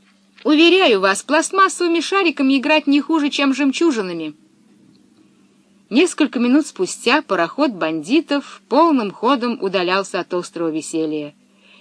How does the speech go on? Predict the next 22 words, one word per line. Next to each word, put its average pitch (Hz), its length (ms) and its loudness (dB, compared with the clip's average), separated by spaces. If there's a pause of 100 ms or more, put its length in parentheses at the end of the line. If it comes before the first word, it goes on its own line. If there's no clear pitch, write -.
и 190 100 -6
с - 60 -8
тех 196 260 -2
пор 294 280 2
они 220 220 2
ни 190 160 -4
разу 262 400 0
больше 247 360 -2
не 233 120 -2
появлялись 196 640 -2
в - 40 -14
этих 165 300 -6
краях. 156 540 -8 (1400)
Пеппи 269 520 2
погладила 190 680 -2
лошадь. 147 600 -8 (500)
Господин 202 560 -2
Нильсон 226 380 -2
прыгнул 196 400 -4
Пеппи 202 380 -2
на 196 100 -6
плечо. 180 480 -6